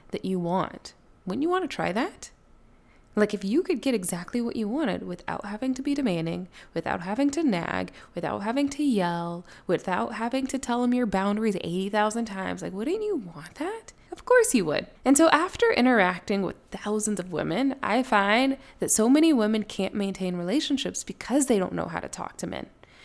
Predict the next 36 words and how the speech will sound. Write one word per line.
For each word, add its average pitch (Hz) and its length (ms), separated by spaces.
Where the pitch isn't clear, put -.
And 226 140
so 196 180
here's 349 220
what 427 120
I 359 80
mean 190 200
by - 160
that. - 120
I'm 196 120
gonna 226 180
kinda 285 240
outline 190 560
some 196 240
of 196 60
the 180 80
ways 180 420
where, 190 400
and 196 160
where 196 260
you 180 360
might 220 260
be 190 160
going 175 560
wrong 156 540
when 208 160
it - 100
comes 170 360
to 170 360
how 185 180
you 175 320
communicate - 580
with - 160
men. - 220
So 185 260
first 403 320
off, - 280